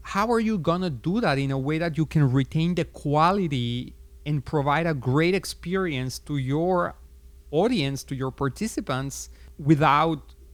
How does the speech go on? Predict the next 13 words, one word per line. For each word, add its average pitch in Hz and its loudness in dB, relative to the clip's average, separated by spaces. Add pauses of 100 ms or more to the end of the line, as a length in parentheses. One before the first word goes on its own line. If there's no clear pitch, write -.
(640)
damaging 151 0
your 156 2 (180)
brand 220 2
name 131 -2
and 127 -2
reputation 135 0
and 127 -2
all 196 2
of 240 -2
those 131 0
things? 139 -2
Because 160 0 (320)
m-, 170 2